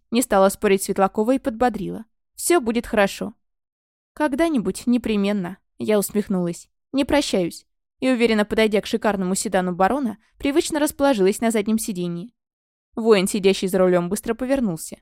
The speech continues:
В его глазах читалось неподдельное изумление. "Ну так-то да". Тихо, мирно сидели в доме и вдруг откуда-то приехали на такси. Явно же мы с Раей удрали незаметно.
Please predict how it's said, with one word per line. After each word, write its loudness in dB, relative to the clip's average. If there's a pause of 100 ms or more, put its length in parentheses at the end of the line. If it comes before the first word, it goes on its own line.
(340)
В -6
его 4
глазах 2
читалось -2
неподдельное 0
изумление. -2 (640)
"Ну -2
так-то -2
да". -4 (400)
Тихо, 2
мирно 2
сидели 2
в 0
доме 2
и 0
вдруг -2
откуда-то -2
приехали -2
на 0
такси. -6 (420)
Явно 2
же -2
мы 2
с -4
Раей 2
удрали -2
незаметно. -2